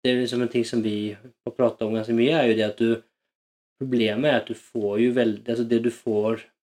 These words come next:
det finnes ikke en silver bullet, og du får det du er organisert for.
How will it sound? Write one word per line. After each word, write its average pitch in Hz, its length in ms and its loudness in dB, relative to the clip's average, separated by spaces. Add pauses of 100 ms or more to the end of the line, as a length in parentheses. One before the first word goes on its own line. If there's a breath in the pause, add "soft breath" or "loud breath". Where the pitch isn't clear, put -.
(380)
det 131 120 2
finnes 151 180 4
ikke 139 80 2
en 139 100 2
silver 117 220 4
bullet, 127 280 4
og 123 80 -4
du 120 80 2
får 113 320 2
det 113 120 2
du 113 80 4
er 117 60 6
organisert 123 680 2
for. 151 220 6